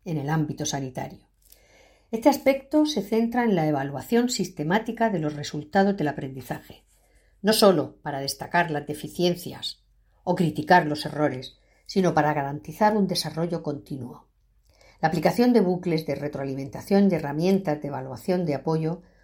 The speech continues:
puede ayudar a realizar un seguimiento del progreso, identificar las áreas que requieren apoyo adicional y garantizar que las competencias multiculturales se desarrollan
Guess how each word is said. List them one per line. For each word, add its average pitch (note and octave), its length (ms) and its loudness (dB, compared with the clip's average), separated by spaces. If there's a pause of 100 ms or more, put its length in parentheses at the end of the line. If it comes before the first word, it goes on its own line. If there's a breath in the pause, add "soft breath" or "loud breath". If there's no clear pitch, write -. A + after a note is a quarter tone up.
(200 soft breath)
puede B3 220 8
ayudar F#3 480 2
a E3 80 -10
realizar C#3 580 -6
un G#3 120 -2
seguimiento F3 680 0
del C#3+ 160 -2
progreso, C#3 680 -8 (320)
identificar E3+ 760 0
las E3+ 220 -2
áreas D3+ 360 -2
que C3+ 120 -14
requieren D3 480 -4
apoyo D#3+ 340 -4
adicional D3+ 640 -4 (400 soft breath)
y C4 160 0
garantizar F3+ 800 2
que D#3 80 -6
las D3 160 -6
competencias G3 680 -4
multiculturales D3+ 880 -2
se D#3 140 -6
desarrollan D#3+ 680 0